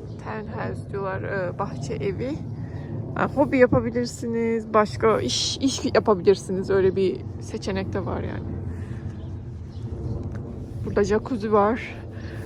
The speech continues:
Ben burayı kapatacağım. Buraya böyle bir, e, burası mutfak. Buradan mutfaktan giriş yapacağım. Burası böyle bir oturma alanı gibi.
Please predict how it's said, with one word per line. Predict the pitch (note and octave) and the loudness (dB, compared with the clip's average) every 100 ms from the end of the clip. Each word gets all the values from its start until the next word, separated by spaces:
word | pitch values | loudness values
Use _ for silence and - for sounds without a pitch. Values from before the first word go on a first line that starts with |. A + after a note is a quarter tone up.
| - | 4
Ben | B3+ D4 | 6 6
burayı | D4 D#4 F4 | 4 4 4
kapatacağım. | E4 - C#4+ C4+ - A#3 A#3 F4+ E4 - - - - - - - - - - | 4 6 4 4 2 2 0 -6 -8 -10 -14 -14 -14 -12 -12 -12 -14 -16 -6
Buraya | G#3+ B3 B3 | 2 4 6
böyle | B3 A#3+ A#3+ | 6 4 4
bir, | B3 - - | 2 0 2
e, | G#3+ G3+ G3 F#3+ F#3+ F#3 F#3 G#3+ | 6 8 8 6 6 4 2 2
burası | A3+ A#3 - A#3 G#3+ - - | 2 2 4 6 6 0 -4
mutfak. | G3+ F#3+ - A3+ - - | -4 -2 0 0 0 -4
Buradan | G3+ G#3 | 0 2
mutfaktan | G3+ G3+ G#3 G#3 A3 G#3+ | 2 0 0 0 0 0
giriş | G#3+ A3+ A#3 | 0 0 -2
yapacağım. | F#3 A#3 G#3+ G#3+ | -4 -2 -2 2
Burası | G#3 G#3+ - | 4 4 4
böyle | G#3 G3+ G3+ | 6 6 6
bir | G#3 - - - - - - | 0 -2 -14 -18 -16 -10 -6
oturma | - - G#3+ A#3 A3 | -2 2 6 6 6
alanı | G3+ G3+ G#3 | 4 4 4
gibi. | G#3 G3+ C#3+ F#3+ | 2 0 2 2